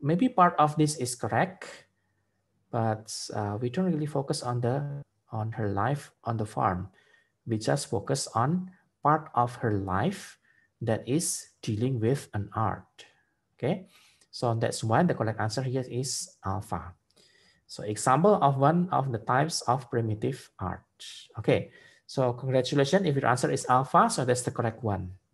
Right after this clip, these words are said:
Okay, and let's take a look on the second, uh, on the sixth question. Which of the following best expresses the main idea of the passage?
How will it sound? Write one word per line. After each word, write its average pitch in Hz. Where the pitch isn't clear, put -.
Okay, 123
and 143
let's 143
take 190
a 202
look 214
on -
the 170
second, 185
uh, 143
on 147
the 143
sixth -
question. 139
Which 185
of 226
the 180
following 175
best 151
expresses 143
the 135
main 135
idea 131
of 123
the 120
passage? -